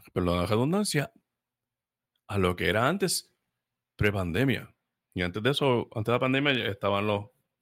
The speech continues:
<laughs> estaban los terremotos, que nos afectó, nos sa-, nos salió de un momento a otro y tuvimos que lidiar con eso y rápido llegó la pandemia. Relaciones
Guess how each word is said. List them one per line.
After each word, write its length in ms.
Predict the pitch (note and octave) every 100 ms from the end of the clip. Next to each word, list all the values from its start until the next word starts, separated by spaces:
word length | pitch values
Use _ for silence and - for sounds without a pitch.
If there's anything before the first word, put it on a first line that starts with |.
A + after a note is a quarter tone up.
| _
<laughs> 680 | - _ _ - - - -
estaban 500 | - - F#2 E2 F2+
los 220 | F#2+ F2+ _ -
terremotos, 600 | F#2 E2+ F#2+ C#3+ - - _ _ _ _
que 240 | - E2+ _ -
nos 160 | F2+ F#2
afectó, 320 | F2+ E2+ B2+
nos 160 | C#3 -
sa-, 260 | G#2 - -
nos 220 | A#2+ F#2
salió 220 | F#2+ F2+
de 80 | G#2
un 160 | A2
momento 340 | A2 G#2+ G#2+ A#2+
a 20 |
otro 320 | D#3 C#3+ A2
y 160 | F2 F#2+ - - - -
tuvimos 200 | - G#2
que 100 | G#2
lidiar 280 | A2 A2 G#2+
con 180 | A2 A#2
eso 220 | B2+ A#2+
y 40 | G2
rápido 220 | F#2 F#2
llegó 180 | G2 G2
la 60 |
pandemia. 300 | F#2 F2+ A#1+ - _ _ _ _ _ _ _ _ _ _ _ _ _ _ _ - - _ _ -
Relaciones 920 | D3 D3+ - G3+ A3+ G#3+ G3+ - -